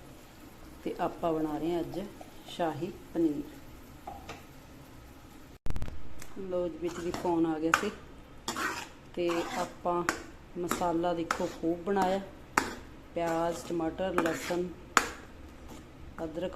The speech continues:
ਪਾ ਕੇ ਇਹਨੂੰ ਆਪਾਂ ਚੰਗੀ ਤਰ੍ਹਾਂ ਭੁੰਨਾਂਗੇ। ਤੇ ਬਸ ਆਪਣੀ ਵੀਡੀਓ ਦੇ ਨਾਲ ਬਣੇ ਰਹੋ। ਬਹੁਤ ਹੀ ਸਰਲ ਤਰੀਕੇ ਨਾਲ ਤੇ ਬਹੁਤ ਹੀ ਘੈਂਟ ਜੀ ਸਬਜ਼ੀ। ਤੇ ਇੱਧਰ ਬਣਾਇਆ ਜੀ ਆਪਾਂ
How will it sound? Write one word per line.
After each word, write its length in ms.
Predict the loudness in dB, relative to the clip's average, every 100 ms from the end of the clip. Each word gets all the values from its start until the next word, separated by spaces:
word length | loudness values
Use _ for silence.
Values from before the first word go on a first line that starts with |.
| -2
ਪਾ 160 | 2 2
ਕੇ 200 | 4 2 0 -4 -10 -8 0
ਇਹਨੂੰ 220 | 4 4
ਆਪਾਂ 200 | 4 0 -2
ਚੰਗੀ 340 | 0 2 4 4
ਤਰ੍ਹਾਂ 220 | 4 2
ਭੁੰਨਾਂਗੇ। 760 | 2 2 0 0 -4 -6 -8 -8 -10 -14 -14 -16 -16 -16 -14 -14 -8
ਤੇ 60 | -4
ਬਸ 240 | -2 -2
ਆਪਣੀ 300 | -2 2 4
ਵੀਡੀਓ 400 | 6 4 4 2
ਦੇ 80 | 2
ਨਾਲ 160 | 2 0
ਬਣੇ 260 | 2 2
ਰਹੋ। 320 | 4 4 4 0 -4 -14 -14 2 2 2 -4 -10 -8 -6 -6 -10 2
ਬਹੁਤ 360 | 4 6 4 2
ਹੀ 40 | -2
ਸਰਲ 320 | 2 2 2 0
ਤਰੀਕੇ 380 | 0 0 0 0
ਨਾਲ 160 | 0
ਤੇ 100 | -2
ਬਹੁਤ 360 | -2 2 0 0
ਹੀ 80 | -6 -6 -2
ਘੈਂਟ 220 | 0 0
ਜੀ 180 | 0 -2
ਸਬਜ਼ੀ। 420 | -2 -4 -4 -6 -6 -10 -14 -16 -16 -16 -6
ਤੇ 100 | -2
ਇੱਧਰ 220 | -2 -2 2
ਬਣਾਇਆ 380 | 4 4 4
ਜੀ 140 | 2 2
ਆਪਾਂ 260 | 0 0